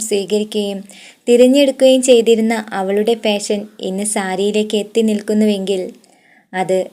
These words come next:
തന്നിലേക്കുള്ള പ്രണയത്തിൻ്റെ ആദ്യ മുന്നൊരുക്കങ്ങൾ തന്നെയായിരിക്കുമെന്ന്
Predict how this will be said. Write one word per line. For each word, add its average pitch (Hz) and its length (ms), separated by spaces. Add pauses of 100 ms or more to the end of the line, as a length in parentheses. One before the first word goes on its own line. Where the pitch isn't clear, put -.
(120)
തന്നിലേക്കുള്ള 247 720
പ്രണയത്തിൻ്റെ 226 640 (120)
ആദ്യ 196 320
മുന്നൊരുക്കങ്ങൾ 220 680
തന്നെയായിരിക്കുമെന്ന് 208 1000